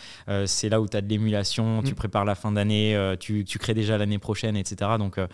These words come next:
Speaker 1: c'est un moment super grisant pour moi, j'adore.
Speaker 2: C'est vrai qu'on est au mois de, de septembre, là, au moment où on
Speaker 1: Ouais,
Speaker 2: tourne, et comme
Speaker 1: voilà.
Speaker 2: j'ai un peu de retard sur les tournages,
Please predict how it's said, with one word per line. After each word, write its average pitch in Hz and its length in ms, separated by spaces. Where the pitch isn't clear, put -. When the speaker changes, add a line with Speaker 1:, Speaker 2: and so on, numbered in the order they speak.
Speaker 1:
c'est - 120
un 107 60
moment 110 240
super 120 400
grisant 107 280
pour 101 120
moi, 95 120
j'adore. 92 340
Speaker 2:
C'est - 160
vrai 151 100
qu'on 156 200
est 127 100
au 123 80
mois 127 220
de, 123 300
de 120 120
septembre, 135 460
là, 139 60
au 131 40
moment 127 180
où 131 60
on 123 60
Speaker 1:
Ouais, 110 80
Speaker 2:
tourne, 160 280
et 135 80
comme 139 140
Speaker 1:
voilà. 135 100
Speaker 2:
j'ai 135 40
un 127 40
peu 135 120
de 135 40
retard 135 300
sur 143 120
les 131 120
tournages, 131 460